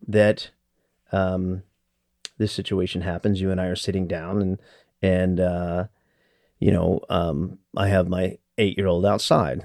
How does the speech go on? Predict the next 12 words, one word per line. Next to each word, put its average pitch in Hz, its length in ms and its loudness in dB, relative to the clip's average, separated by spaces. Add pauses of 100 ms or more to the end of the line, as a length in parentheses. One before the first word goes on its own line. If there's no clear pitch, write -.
Again, 90 220 -4
now 82 120 -6
he's 85 140 -8
twelve, 78 320 -4
but 85 140 -4 (120)
let's - 160 -8
just - 140 -12
pretend 85 300 -8
he's 85 120 -8
still - 200 -8
eight. - 200 -2 (340)
And 113 280 4